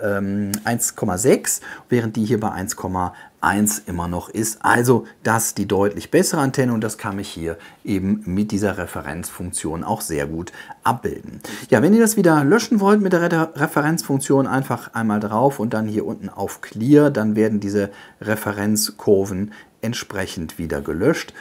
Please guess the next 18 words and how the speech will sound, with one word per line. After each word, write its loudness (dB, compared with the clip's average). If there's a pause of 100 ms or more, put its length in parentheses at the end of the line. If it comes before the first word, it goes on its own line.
(180)
und -8
hier 0
im -4
Bereich -6
Infoset 0
kann -6
man -4
dann -10
auch -10
da -6 (260)
natürlich -8
das -6
wieder -8
auf -8
den -8 (160)
Trace -8 (160)
zwei -6 (320)
zurücksetzen. -4